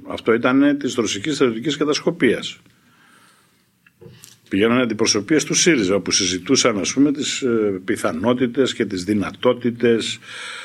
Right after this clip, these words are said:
τις ευκαιρίες και τις απειλές, για να θυμίσουμε και τη swot ανάλυση των Αμερικανών, έτσι, ε, της Ελλάδας, ε, στο νέο σου αντιμνημονιακό σκηνικό και τα λοιπά, και το πώς θα μπορούσε να γίνει. Τους δουλέψανε ψηλό γαζί.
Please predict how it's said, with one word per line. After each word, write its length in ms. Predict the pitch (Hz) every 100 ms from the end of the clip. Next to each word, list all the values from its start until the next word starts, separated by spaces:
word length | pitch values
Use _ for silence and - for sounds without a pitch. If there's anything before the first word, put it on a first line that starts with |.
| - -
τις 180 | - -
ευκαιρίες 600 | 120 - 113 113 127 110
και 140 | 110
τις 180 | 104 107
απειλές, 800 | 104 - 101 95 104 101 - - 104
για 120 | 98
να 140 | 95
θυμίσουμε 440 | 90 98 98 - 98
και 100 | 92
τη 100 | 90 -
swot 260 | 101 95 87
ανάλυση 520 | 87 87 85 - -
των 160 | 87 92
Αμερικανών, 760 | 151 - 156 120 104 143 190 196 - - - - -
έτσι, 460 | - 233 226 117 107
ε, 320 | 135 131 123 117
της 220 | 117 -
Ελλάδας, 580 | 113 139 175 190 170 -
ε, 380 | 165 160 147 131
στο 180 | - 127
νέο 240 | 131 160
σου 200 | - 135
αντιμνημονιακό 760 | 120 120 120 117 110 107 95 151
σκηνικό 440 | - 117 95 131
και 100 | 135
τα 100 | 113
λοιπά, 240 | 98 107
και 80 | 127
το 80 | 110
πώς 160 | 98 113
θα 80 | 110
μπορούσε 300 | 98 117 113
να 60 |
γίνει. 300 | 92 82 85 87 - - - -
Τους 160 | 117
δουλέψανε 520 | 92 113 139 120 123 107
ψηλό 320 | - 104 107
γαζί. 460 | 90 78 - 87